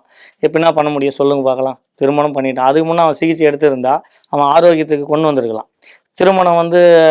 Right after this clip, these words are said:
பண்ணி வச்சுட்டு பிறகு ஃபோன் பண்றான். நைட்டு ஃபோன் பண்ணி, "டாக்டர், எனக்கு வந்து சுத்தமா வந்து அந்த டென்ஷனே வரமாட்டேங்குது. எனக்கு உறுப்பு ரொம்ப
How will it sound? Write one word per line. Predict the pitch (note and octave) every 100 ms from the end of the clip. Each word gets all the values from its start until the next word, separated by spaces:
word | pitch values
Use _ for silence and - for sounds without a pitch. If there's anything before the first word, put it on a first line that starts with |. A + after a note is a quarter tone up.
| D3+ C#3
பண்ணி | D#3 F3+
வச்சுட்டு | D#3+ D#3 D3+
பிறகு | E3+ D#3
ஃபோன் | E3 D#3
பண்றான். | C#3+ C3+ C3+
நைட்டு | C#3 C3
ஃபோன் | D#3 D3
பண்ணி, | C3 C#3 - - _
"டாக்டர், | D#3 D3+ C#3 D3+
எனக்கு | C#3+ C#3
வந்து | C#3 C#3
சுத்தமா | C#3 C3+ C#3+ C#3
வந்து | C3+ C3+
அந்த | C3 C#3
டென்ஷனே | C3+ C#3
வரமாட்டேங்குது. | C#3 C3 C3+ C3 A#2+ B2
எனக்கு | C3 B2+
உறுப்பு | C3+ C#3+ C#3
ரொம்ப | C3+